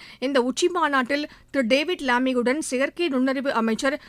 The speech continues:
திரு கனிஷ்கா நாராயண் உள்ளிட்டோர் பங்கேற்பதாக கூறியுள்ளது. சர்வதேச அளவில் ஒருங்கிணைந்து செயல்படுவதற்கு செயற்கை நுண்ணறிவு வழிவகை செய்யும் என்று திரு டேவிட் லாமி தெரிவித்துள்ளார்.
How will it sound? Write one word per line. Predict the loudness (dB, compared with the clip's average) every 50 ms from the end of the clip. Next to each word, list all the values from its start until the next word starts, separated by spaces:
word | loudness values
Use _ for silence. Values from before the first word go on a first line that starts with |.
| -20 _ -10
திரு | -8 -4
கனிஷ்கா | 0 0 0 0 0 -2 -2 0 0 0
நாராயண் | 2 2 2 2 2 2 0 0 -2 -4 -2 -2
உள்ளிட்டோர் | 0 0 0 0 0 0 0 0
பங்கேற்பதாக | -2 -2 0 0 -2 -2 -2 -2 -2 0 0 0 -2 -2
கூறியுள்ளது. | -4 -4 -2 -2 -2 0 2 2 2 0 0 -4 -20 _ _ -20 -16 -8
சர்வதேச | -2 -2 -2 -2 0 -2 -2 -2 -2 -2 -2 -2
அளவில் | -2 -2 -2 -4 -4 -4 -4 -2
ஒருங்கிணைந்து | -2 -2 -2 -2 -2 -2 -2 -2 -4 -2
செயல்படுவதற்கு | -2 -4 -4 -4 -4 -4 -4 -4 -4 -4 -4 -4 -4 -4 -4 -4 -2
செயற்கை | -2 -2 -2 -2 -4 -4 -4 -2
நுண்ணறிவு | -2 0 0 0 0 0 0 0 0 0 0 0
வழிவகை | -2 -2 -2 -2 -2 -2 -2 -2 -2 -4
செய்யும் | -4 -4 -4 -2 0 0 0
என்று | 2 2 2 2 2 0 0 -2 -8 -14 -20 -16 _ -4
திரு | -2 -2 2
டேவிட் | 4 4 4 4 2 -4 -4 -4 -2 0
லாமி | 0 0 0 -2 -4 -4
தெரிவித்துள்ளார். | -6 -6 -4 -4 -4 -2 -2 0 2 4 2 2 2